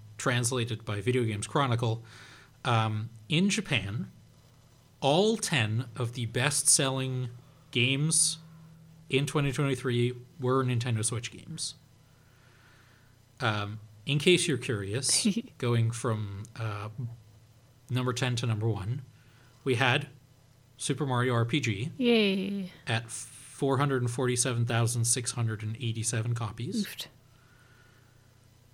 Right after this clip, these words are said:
Speaker 1: That's, that's the lowest. <laughs>
Speaker 2: And it only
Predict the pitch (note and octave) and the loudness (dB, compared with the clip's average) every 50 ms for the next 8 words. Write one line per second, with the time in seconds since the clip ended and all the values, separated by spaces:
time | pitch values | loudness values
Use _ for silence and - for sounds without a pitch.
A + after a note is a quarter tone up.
0 | _ - - - _ - _ - - C#3+ C#3+ D3+ - - - D#3 D3+ - - - | _ -20 -20 -20 _ -20 _ -10 -2 0 0 2 2 2 0 0 -4 -8 -6 -4
1 | B2 C3+ E3+ - - - D3 A#2 A2 - A#2+ G2+ - C3 - - - - - - | 0 0 4 4 2 2 2 -2 -2 0 -2 -2 -2 -4 -8 -6 -4 -4 -4 -4
2 | - - - - - - - - - - - - - - - - - - - - | -6 -14 -14 -14 -14 -14 -14 -18 -20 -20 -20 -20 -20 -20 -20 -20 -20 -20 -20 -20
3 | - - - - - - - - - - A3+ A#3 B3 A3+ B2 E3+ F#3 F3 D#3 C#3+ | -20 -20 -20 -20 -20 -20 -20 -16 2 8 8 12 12 12 12 12 12 12 10 8
4 | - | 4